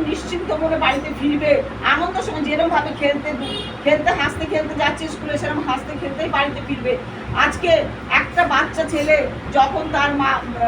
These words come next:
স্কুলে যেত, তখন তার বাবাকে গালে চুমু দিয়ে যেত, তখন আর যেই ওর ছেলেটা মারা গেছে, বাবা কাঁদতে কাঁদতে তার কফিনের মধ্যে চুমু খাচ্ছে।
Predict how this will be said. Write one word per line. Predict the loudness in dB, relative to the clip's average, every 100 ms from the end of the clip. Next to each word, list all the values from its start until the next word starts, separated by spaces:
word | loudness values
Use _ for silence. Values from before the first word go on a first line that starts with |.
| 2 -2
স্কুলে | -6 -4 -2
যেত, | 0 0 2 0 0 -6 -2
তখন | 0 2 0
তার | 2 2
বাবাকে | 2 2 0
গালে | 0 0 0 0
চুমু | 0 0 0
দিয়ে | -2 -2
যেত, | -2 0 0 0 -6 -8 0
তখন | 2 2 0
আর | 0 0 -4 -8 -4 4
যেই | 6 6 6
ওর | 4 4 -2
ছেলেটা | -2 0 0
মারা | 2 4 4
গেছে, | 4 2 2 2 2 -4 -4 2
বাবা | 4 6 4 4
কাঁদতে | 2 0 0 4
কাঁদতে | 4 4 2
তার | 2 4 2 4
কফিনের | 4 4 0 -2 4
মধ্যে | 4 4 -2
চুমু | -2 -2 -2 0
খাচ্ছে। | -2 -2 -2 -2